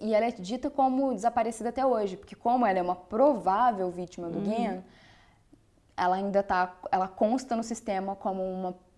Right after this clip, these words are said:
Speaker 1: uma pessoa desaparecida.
Speaker 2: Primeiro de novembro de mil novecentos e cinquenta e dois.
Speaker 1: O Vitor Traves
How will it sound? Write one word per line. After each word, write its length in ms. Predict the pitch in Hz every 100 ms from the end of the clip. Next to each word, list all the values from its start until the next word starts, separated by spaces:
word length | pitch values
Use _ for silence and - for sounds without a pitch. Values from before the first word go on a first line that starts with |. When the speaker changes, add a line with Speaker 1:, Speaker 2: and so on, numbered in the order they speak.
| 185 _ -
Speaker 1:
uma 100 | 180
pessoa 300 | 185 190 180
desaparecida. 720 | 180 180 180 - 170 160 170 - -
Speaker 2:
Primeiro 440 | 220 220 233 285
de 120 | 277
novembro 560 | 247 226 226 220 247 247
de 100 | 226
mil 160 | 220 247
novecentos 480 | 262 - 226 220
e 80 | 220
cinquenta 440 | 220 220 214 214 247
e 60 | 233
dois. 460 | - - - - - - _ -
Speaker 1:
O 80 | 185
Vitor 460 | 170 240 277 233
Traves 600 | - 185 180 185 240 262